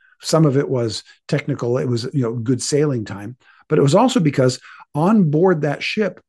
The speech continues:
was hundreds of pounds of valuables, gold, silver, precious stones. Why did he have all that treasure? 'Cause he was looting people? No, because one of the great untold stories of the New Testament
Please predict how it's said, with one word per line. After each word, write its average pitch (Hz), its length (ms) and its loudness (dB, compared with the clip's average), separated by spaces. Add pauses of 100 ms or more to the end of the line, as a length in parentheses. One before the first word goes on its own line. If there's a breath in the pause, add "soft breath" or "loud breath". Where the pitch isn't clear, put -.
(100)
was 135 520 0 (200)
hundreds 208 520 0
of 127 120 -2
pounds 147 800 -2 (400 soft breath)
of 143 140 0
valuables, 147 640 0 (100)
gold, 151 480 2
silver, 151 540 -2
precious 160 420 -8
stones. 135 600 -6
Why 139 380 -2
did 180 160 0
he 156 140 0
have 165 200 2
all 165 140 4
that 165 200 -2
treasure? 185 340 -4
'Cause 127 220 -6
he 131 80 -4
was 127 160 -4
looting 160 400 -4
people? 220 300 -8
No, 220 320 -4 (420 loud breath)
because 170 460 -4
one 147 180 -6
of 131 120 -4
the 123 80 -8
great 170 340 -2
untold 147 540 -4
stories 135 420 -8
of 120 80 -8
the 117 80 -10
New 117 140 -10
Testament 175 520 -8